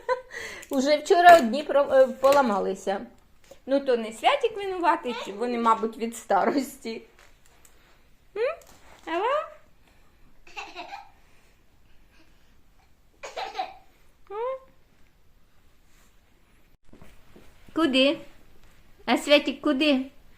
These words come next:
Святик, ти куди? Непонятно.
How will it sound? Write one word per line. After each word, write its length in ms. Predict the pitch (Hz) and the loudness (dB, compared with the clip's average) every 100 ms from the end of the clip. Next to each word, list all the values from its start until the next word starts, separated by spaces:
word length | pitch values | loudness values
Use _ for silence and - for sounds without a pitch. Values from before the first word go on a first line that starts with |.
| - - - - - - - - - | -12 -12 -18 -20 -20 -20 -20 -20 -4
Святик, 640 | 240 254 311 349 302 254 - - - - - - - - | 2 4 2 2 2 0 -4 -16 -16 -18 -20 -20 -20 -2
ти 140 | 466 466 | 2 6
куди? 760 | 494 480 466 415 339 196 247 - - - - - - 1017 1077 1077 508 1017 1077 960 - - - - - - - - - - - - | 8 10 10 10 6 2 -2 -12 -20 -20 -20 -20 -18 -14 -14 -12 -12 -10 -12 -12 -16 -18 -20 -20 -14 -10 -10 -12 -14 -14 -14 -6
Непонятно. 840 | 247 233 208 190 - - - - | -2 -2 -2 -2 -4 -10 -14 -14